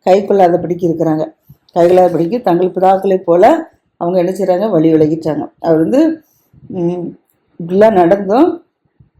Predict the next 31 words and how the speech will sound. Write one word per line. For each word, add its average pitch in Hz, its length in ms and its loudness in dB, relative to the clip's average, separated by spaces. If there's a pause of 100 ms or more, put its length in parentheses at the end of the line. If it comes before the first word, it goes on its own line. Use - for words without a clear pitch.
(440)
அவங்க 202 360 0
முற்பிதாக்கள் 247 500 2
எப்படி 214 240 -2
இருந்தாங்களோ 190 420 -2
அதே 214 280 0
போல 214 200 -2
இவங்களும் 196 180 -4
என்ன 185 160 -4
செஞ்சுட்டாங்க? 190 640 -2 (420)
வழி 185 300 2
விலகி 196 720 2
கர்த்தருக்கு 170 320 0
துரோகம் 180 340 2
பண்ணிட்டாங்க. 165 460 0 (500)
துரோகம் 202 280 -2
பண்ணி 196 220 -2
மோச 208 380 0
போக்கு 185 240 -2
வில்லை 185 260 0
போல 190 200 2
என்ன 175 100 -4
செய்றாங்க? 175 360 0
தூண்ட 175 320 0
வந்துட்டாங்க. 165 400 2 (500)
தங்கள் 202 320 -2
மேடைகளினால் 214 640 2
அவருக்கு 180 340 0
என்ன 190 120 -6
செய்றாங்க? 190 400 -2 (140)
மேடைகள் 180 440 2
இல்லைன்னா 170 300 0